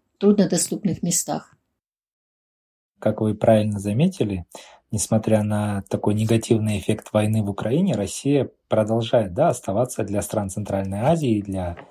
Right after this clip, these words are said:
Speaker 2: Таджикистана, в частности, одним из ключевых партнёров в экономике, политике и вопросах безопасности. Я согласен. Но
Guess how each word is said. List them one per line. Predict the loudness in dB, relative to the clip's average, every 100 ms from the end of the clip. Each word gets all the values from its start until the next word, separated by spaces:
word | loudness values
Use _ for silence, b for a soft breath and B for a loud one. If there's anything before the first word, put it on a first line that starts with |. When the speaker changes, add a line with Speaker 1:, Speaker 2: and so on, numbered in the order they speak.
| B -2
Speaker 2:
Таджикистана, | 0 0 -4 -4 -4 -4
в |
частности, | 2 2 2 -2 -2
одним | 0 0 0
из | -2
ключевых | -2 0 0 0 -2
партнёров | -4 -2 0 2 2 0
в | -4
экономике, | -2 0 2 2 0 -4
политике | -2 -2 -4 -6 -6
и |
вопросах | -4 -4 -4 -6 -8
безопасности. | -4 -4 -2 -6 -8 -16 -18 _ B B B _
Я | -2
согласен. | 2 4 4 2 -6 -14 B B B B -4
Но | 2 6 4 2